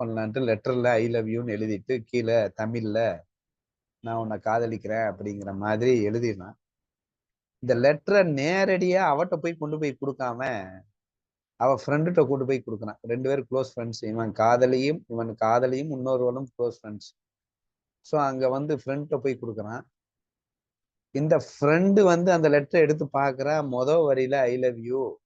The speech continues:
அப்படின்னு போட்டு கீழே தமிழ்ல என்ன எழுதி, அவளுக்கு தமிழ் படிக்க வராது. So அதனால என்ன ஆகுதுன்னா, "I love you" அப்படின்னு பார்த்த உடனே அவ ஒரு முன்-, முன்முடிவு பண்றா, "இவன் நம்மள லவ் பண்றதுக்கு ப்ரொபோஸ் பண்றான்ட்டு."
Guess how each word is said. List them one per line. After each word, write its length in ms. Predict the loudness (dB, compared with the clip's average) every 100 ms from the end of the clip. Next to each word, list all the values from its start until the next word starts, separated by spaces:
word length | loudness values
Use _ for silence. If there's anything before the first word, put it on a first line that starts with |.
| _
அப்படின்னு 220 | -12 -12 -8
போட்டு 280 | -8 -8 -8
கீழே 260 | -2 0 0
தமிழ்ல 380 | 0 -2 0
என்ன 240 | 0 0 -2
எழுதி, 200 | -2 0
அவளுக்கு 340 | 0 -2 -4
தமிழ் 260 | -8 -8 -6
படிக்க 320 | -4 -2 0
வராது. 420 | 0 2 0 -2 _ _ _ _ _ _ _ _ _ _ _ _ _ _
So 220 | -4 0
அதனால 280 | 2 2 4
என்ன 320 | 2 0 -2
ஆகுதுன்னா, 400 | -2 -4 -6 -6 -6 -6 -8 -12 _ _ _ _ _ _ _ _
"I 200 | 2 4
love 200 | 2 2
you" 360 | 0 0 0 -4
அப்படின்னு 340 | -8 -6 -8
பார்த்த 500 | -6 -2 -2 -2 -6
உடனே 340 | -6 -6 -8 -8
அவ 320 | -2 4 6
ஒரு 240 | 6 4
முன்-, 280 | 2 -2 -4 -2
முன்முடிவு 440 | 0 2 4 2 0
பண்றா, 500 | -6 -2 0 -2 -6 _ _ _ _
"இவன் 240 | -6 -4 -2
நம்மள 300 | -2 2 4
லவ் 240 | 4 2 -2
பண்றதுக்கு 480 | -4 -4 -4 -6 -6
ப்ரொபோஸ் 380 | -6 -6 -8 -8 -12
பண்றான்ட்டு." 520 | -10 -10 -10 -14